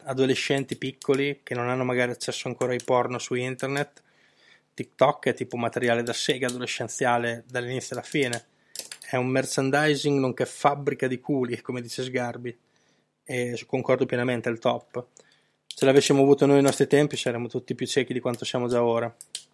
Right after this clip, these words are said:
E noi il porno l'abbiamo visto proprio crescere.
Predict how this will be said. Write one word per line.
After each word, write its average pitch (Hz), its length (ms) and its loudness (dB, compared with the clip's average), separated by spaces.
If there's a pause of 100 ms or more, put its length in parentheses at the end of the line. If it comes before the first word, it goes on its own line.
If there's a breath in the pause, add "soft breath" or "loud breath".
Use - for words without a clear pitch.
(1400)
E 127 120 -8
noi 127 120 0
il 127 80 0
porno 131 400 4
l'abbiamo 117 280 0
visto 117 220 -4
proprio 117 260 -6
crescere. 117 520 -6